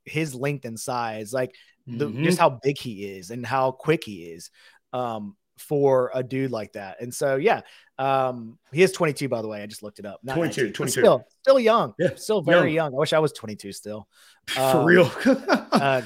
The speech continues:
Speaker 1: give me, give me, give me twenty-two again. But yeah, he is, um, a guy that, uh, uh, to, to be so young. And I, I, I liked his shot when he was, when he first came into the league,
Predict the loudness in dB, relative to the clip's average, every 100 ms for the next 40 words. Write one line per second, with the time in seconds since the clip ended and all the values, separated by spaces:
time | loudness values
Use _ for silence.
0 | -4 -4 -4 -4 -6 -6 -6 -6 -6 -6
1 | -6 -4 -4 -4 -8 -2 0 0 -2 -2
2 | -2 0 0 0 -2 -2 -4 -12 -16 _
3 | _ _ -2 2 4 4 4 0 -2 -6
4 | -8 -8 -12 _ _ -18 -18 _ _ -8
5 | -8 -6 -2 0 2 2 2 2 -2 -8
6 | -2 -2 2 4 4 0 0 2 4 4
7 | 4 -2 0 0 0 -4 -6 -6 -12 -18
8 | _ _ _ _ _ _ _ _ _ _
9 | 0 0 2 2 4 2 2 2 0 -2